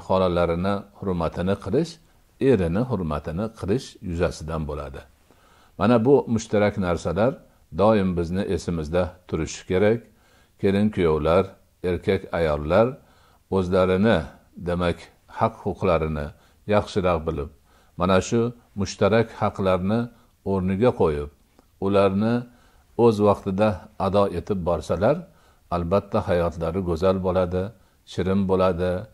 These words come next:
xayrli, barakotli bo'ladi. Chunki bu narsalarni, e, hayotni davomida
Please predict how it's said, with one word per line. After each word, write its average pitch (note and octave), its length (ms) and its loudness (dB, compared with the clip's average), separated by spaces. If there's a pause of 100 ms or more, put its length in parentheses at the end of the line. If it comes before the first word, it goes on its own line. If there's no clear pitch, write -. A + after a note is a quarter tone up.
(300)
xayrli, G2 560 2
barakotli F#2+ 640 0
bo'ladi. D#2 400 -2 (680)
Chunki A#2 340 0
bu A2+ 160 2
narsalarni, G2 720 2 (800)
e, D#2+ 100 -4 (540)
hayotni G#2 640 2
davomida G2+ 580 4